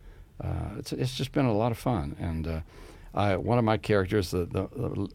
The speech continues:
male lead in The Forty-eight Foot, has white hair. And that's the only thing we have in common. I haven't, I'm much older than he is, but he puts on a cap, baseball cap one day, and eludes his, uh, pursuer because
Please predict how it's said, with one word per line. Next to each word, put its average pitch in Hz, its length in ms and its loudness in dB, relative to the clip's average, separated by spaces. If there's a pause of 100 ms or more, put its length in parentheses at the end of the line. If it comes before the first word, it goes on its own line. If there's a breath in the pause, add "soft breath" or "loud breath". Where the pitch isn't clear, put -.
male 135 420 6
lead 92 280 4
in 98 60 4
The 82 80 0
Forty-eight 92 380 2
Foot, 95 280 2 (500 soft breath)
has 90 200 2
white 110 240 4
hair. 110 300 2 (840 soft breath)
And 92 300 2
that's 101 200 2
the 90 120 0
only 156 220 8
thing 139 220 6
we 131 120 8
have 120 140 6
in 110 100 2
common. 98 440 0 (200)
I 95 140 2
haven't, 95 340 2
I'm 95 400 0
much 87 300 0
older 110 220 6
than 95 80 2
he 107 200 4
is, 104 220 2 (560 loud breath)
but 95 140 -4
he 110 140 4
puts 143 280 0
on 123 160 6
a 101 60 2
cap, - 480 0 (220)
baseball 110 380 4
cap 87 300 0 (120)
one 87 320 -2
day, 80 320 -2 (600 loud breath)
and 104 420 4
eludes 117 500 4
his, 98 400 4
uh, 92 280 2
pursuer 123 560 4
because 98 680 0